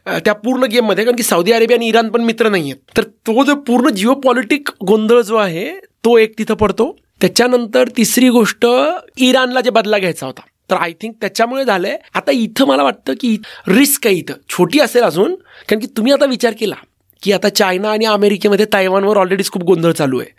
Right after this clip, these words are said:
आमे-, चायनाची विमानं तिकडे चाललेत, चायनानी इतक्या युद्धनौका बनवतायत ते की आज जगात सगळ्यात जास्त युद्धनौका लवकरच त्यांच्याकडे असतील मे बी. आणि चायना तर स्पष्टपणे सांगितलंय त्यांनी की तैवान आमचं आहे म्हणून.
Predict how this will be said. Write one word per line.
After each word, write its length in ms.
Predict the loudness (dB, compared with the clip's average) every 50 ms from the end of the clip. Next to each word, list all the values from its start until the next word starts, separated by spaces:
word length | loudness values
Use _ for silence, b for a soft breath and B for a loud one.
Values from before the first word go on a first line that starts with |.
| -6
आमे-, 260 | -4 -2 0 0 0 0 0
चायनाची 380 | -2 -2 0 -4 -6 -6 -6
विमानं 260 | -6 -2 0 0 0 0 0
तिकडे 200 | 0 0 0 2
चाललेत, 640 | 2 2 0 2 2 2 2 2 2 0 0 -4 -20 -14 -2
चायनानी 720 | 0 0 0 2 2 0 0 2 0 2 2 2 0 -2 -4 -8 _ _ _ _ _ _
इतक्या 360 | -4 -4 -4 _ -2 0 0 2
युद्धनौका 600 | 2 -2 -4 0 0 2 4 4 2 2 2 0
बनवतायत 420 | 0 0 0 0 0 0 -2 -2 -2 _
ते 80 | -2 -2
की 140 | 0 0 -4 -2 -2
आज 360 | -2 -2 -2 -4 -6 -10 -20 -20 B B B B B B B B
जगात 280 | -4 -2 -2 -2 -4 -6
सगळ्यात 280 | -10 -4 -4 -2 0
जास्त 220 | 0 -2 -2 -4 -4
युद्धनौका 480 | -4 -2 0 0 2 2 2 2 2
लवकरच 380 | 0 0 0 0 0 0 0 0
त्यांच्याकडे 380 | 0 -2 0 -2 -2 0 0 -2
असतील 320 | -2 -4 -8 -10 -8 -6
मे 120 | -6 -6
बी. 100 | -8 -8 -12 -18 _ _ _ _
आणि 240 | -6 -4 -2 -2 -2
चायना 340 | -2 -2 -4 -4 -4 -6 -8
तर 80 | -8 -10
स्पष्टपणे 460 | -10 -10 -12 -8 _ -4 -2 0 0
सांगितलंय 380 | 2 2 2 2 2 2 2
त्यांनी 220 | 2 2 2 2 0
की 80 | 0 2 0
तैवान 260 | 2 2 2 2 0
आमचं 260 | 0 -2 -2 -2 -2
आहे 40 | 0
म्हणून. 260 | 0 0 -2 -4 -8